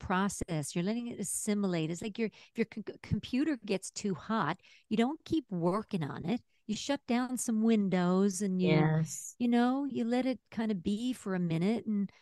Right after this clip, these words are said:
Speaker 1: that's
Speaker 2: Yeah.
Speaker 1: what we have to do for ourselves. That pause is really important.
Speaker 2: And it doesn't have to be, like, a two-hour nap. Like, I'm, I'm always amazed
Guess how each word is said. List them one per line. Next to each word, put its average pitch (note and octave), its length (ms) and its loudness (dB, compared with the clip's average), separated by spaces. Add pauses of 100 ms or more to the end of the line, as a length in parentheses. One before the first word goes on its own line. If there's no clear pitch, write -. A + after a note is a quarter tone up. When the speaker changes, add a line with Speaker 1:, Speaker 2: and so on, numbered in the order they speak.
(1300)
Speaker 1:
that's D3+ 200 6
Speaker 2:
Yeah. - 60 4
Speaker 1:
what A3+ 100 -8
we A#3 80 2
have A#3 160 0
to A3+ 80 -6
do B3 160 2
for A#3+ 200 -4
ourselves. A#3+ 680 -4
That G3 220 -2
pause A3+ 540 -4
is F#3 180 -8
really G#3+ 280 0
important. F#3 720 -4 (400)
Speaker 2:
And A#3 140 6
it A#3+ 100 8
doesn't B3 240 8
have C#4 180 8
to B3 80 0
be, A3+ 280 4
like, G#3+ 180 2
a G3+ 60 2
two-hour G#3 500 4
nap. F#3+ 320 -2
Like, E3+ 160 -2
I'm, F3 240 2
I'm F#3 160 2
always G#3+ 320 6
amazed F3+ 640 2